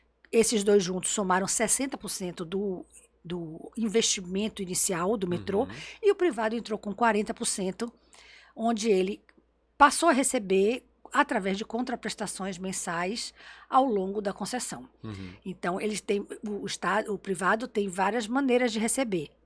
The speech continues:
Speaker 1: seja pela tarifa, né, é, de remuneração, sejam com seus projetos associados, que ele
Speaker 2: Uhum.
Speaker 1: tem a liberdade de explorar, e tem as contraprestações anuais, que é o, realmente o valor que ele recebe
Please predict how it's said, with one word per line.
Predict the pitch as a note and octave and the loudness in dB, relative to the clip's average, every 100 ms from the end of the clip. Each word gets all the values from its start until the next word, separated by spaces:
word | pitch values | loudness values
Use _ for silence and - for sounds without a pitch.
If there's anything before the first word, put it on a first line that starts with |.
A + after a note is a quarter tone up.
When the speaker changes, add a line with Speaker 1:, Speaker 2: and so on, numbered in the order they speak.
| _ | _
Speaker 1:
seja | - - F#3+ E3+ | -8 -2 0 0
pela | - F3 D#3+ | -2 -4 0
tarifa, | G#3 G#3+ A3 - G4 - _ _ _ _ _ _ | 2 2 2 -2 -4 -4 _ _ _ _ _ _
né, | F3 G3+ C#4 _ _ _ _ - | -6 -6 -8 _ _ _ _ -12
é, | E3 | -10
de | C#3 D#3 | -6 -6
remuneração, | E3+ F#3+ F3+ A3 - D#4 F4 - _ - - | -2 -2 2 4 4 4 4 0 _ -20 -12
sejam | - C#4+ A3+ G3+ | -2 2 2 0
com | - | -6
seus | - G3+ | -6 -4
projetos | - E3+ D#3+ D#3+ | -4 -4 -4 -4
associados, | F3+ - F3+ D#4 A3+ A#3+ D#4+ - | -4 -2 0 4 6 4 2 -4
que | |
ele | F#3 F3+ | -4 -4
Speaker 2:
Uhum. | |
Speaker 1:
tem | F#3 F#3+ | -2 0
a | |
liberdade | F#3 F#3 E3+ E3+ E3 D#3+ D#3+ | 0 0 -2 -2 -4 -4 -6
de | D#3 | -6
explorar, | E3 - A#3+ G#3+ D#4 - _ _ _ _ _ _ _ _ - - - - | -4 4 6 6 4 0 _ _ _ _ _ _ _ _ -20 -20 -6 0
e | F4+ | 0
tem | - B3+ C4 | 2 0 0
as | - C4+ | -2 -2
contraprestações | - B3 B3 B3 G#3+ - G3+ G#3+ G3 | -4 -4 -4 -4 -6 -6 -8 -6 -6
anuais, | A#3+ A3+ - | -6 -6 -6
que | - D4 | -4 0
é | C4 E4 F#4 | 2 2 2
o, | D#4 E4 F4+ G4+ _ _ - | 0 2 2 -2 _ _ -6
realmente | A3+ D4+ A3 A#3 - - | -2 -2 -2 -4 -6 -6
o | C#4 D#4+ | -4 0
valor | C4+ G3+ G3 | 0 0 -2
que | G3+ G3+ | -4 -6
ele | G#3 | -4
recebe | G3 F3+ F3 F#3+ | -6 -6 -6 -6